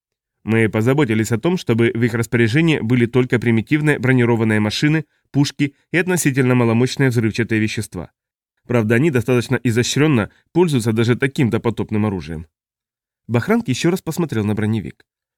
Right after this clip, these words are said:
Видимо, ему не терпелось уехать. Маки с трудом подавил возникшее вдруг чувство тревоги. Во что он вляпался? Он чувствовал себя так, словно только что проснулся и понял,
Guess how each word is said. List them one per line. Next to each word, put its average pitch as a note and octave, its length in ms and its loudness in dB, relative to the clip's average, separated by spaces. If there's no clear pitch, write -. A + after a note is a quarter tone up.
Видимо, A2+ 360 2
ему A#2+ 240 2
не A#2 160 -2
терпелось A2 460 -2
уехать. - 340 -8
Маки A2 260 -2
с F#3+ 60 -4
трудом B2+ 300 -2
подавил A#2 320 0
возникшее A2 480 -2
вдруг A2 200 -2
чувство A2+ 300 -6
тревоги. G2 460 -4
Во G#2+ 80 -8
что - 180 -8
он F#3 100 -4
вляпался? F#2 540 -12
Он A#2+ 120 -2
чувствовал B2+ 360 -4
себя A2 200 -4
так, D#3 260 -6
словно B2 280 2
только D#3+ 300 -2
что A#2 160 -4
проснулся - 480 -2
и - 120 -4
понял, B2+ 400 0